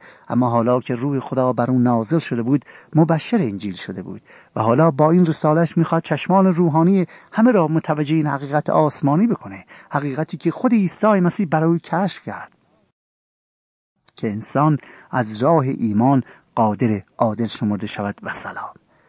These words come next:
و نه فقط آزادی حقیقی رو می‌تونه از خدا دریافت کنه به وسیله ایمان،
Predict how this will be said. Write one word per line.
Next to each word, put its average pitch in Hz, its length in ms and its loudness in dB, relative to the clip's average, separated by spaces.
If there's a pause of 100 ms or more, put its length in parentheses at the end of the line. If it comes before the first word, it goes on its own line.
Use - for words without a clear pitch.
(440)
و 117 60 2
نه 139 80 2
فقط 165 280 2
آزادی 147 560 2
حقیقی 143 480 -2
رو 151 100 4
می‌تونه 143 260 -2
از 135 160 -2
خدا 139 200 0
دریافت 131 480 0
کنه 170 100 4
به 165 100 2
وسیله 160 280 0
ایمان، 165 260 4